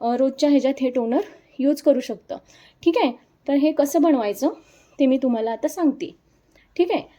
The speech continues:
आणि ह्याचे फायदे इतके आहेत ना, म्हणजे ह्याच्यामध्ये जे आपण वापरणार आहे ना,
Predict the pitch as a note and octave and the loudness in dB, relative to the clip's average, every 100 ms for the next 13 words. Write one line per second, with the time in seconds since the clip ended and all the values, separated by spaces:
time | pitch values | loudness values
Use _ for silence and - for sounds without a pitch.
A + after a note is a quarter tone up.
0 | _ - A#3+ B3+ C4 C#4 B3+ D#4+ D#4+ C4+ | _ -8 -2 0 0 0 0 0 0 0
1 | B3 D4+ C#4+ - D#4+ D#4+ D#4 D#4+ A3 C4 | 0 -2 -2 0 2 4 2 0 -6 -8
2 | - - A#3+ B3+ B3+ C4+ C#4+ C#4 C4 C#4 | -8 -8 -4 -2 0 2 2 2 2 2
3 | C#4 C#4 - C4 - C#4+ D4+ D#4 D4+ A#3 | 2 0 0 -4 0 2 2 2 2 2